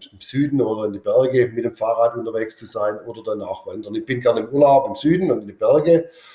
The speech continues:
Was ich auch mache, nebenher noch ein bisschen in der Werkstatt rumbasteln,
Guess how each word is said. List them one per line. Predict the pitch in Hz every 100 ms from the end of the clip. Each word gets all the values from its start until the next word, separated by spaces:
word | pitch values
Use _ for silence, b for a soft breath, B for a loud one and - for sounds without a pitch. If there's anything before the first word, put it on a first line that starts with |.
| B B B _
Was | 127 131
ich | 135 -
auch | 139 -
mache, | - - 135
nebenher | 135 131 123
noch | 127 123
ein |
bisschen | 120 120 117
in | 110
der |
Werkstatt | 107 131 - 120 120 - _
rumbasteln, | 123 123 123 120 123 - 120 120 120 113 104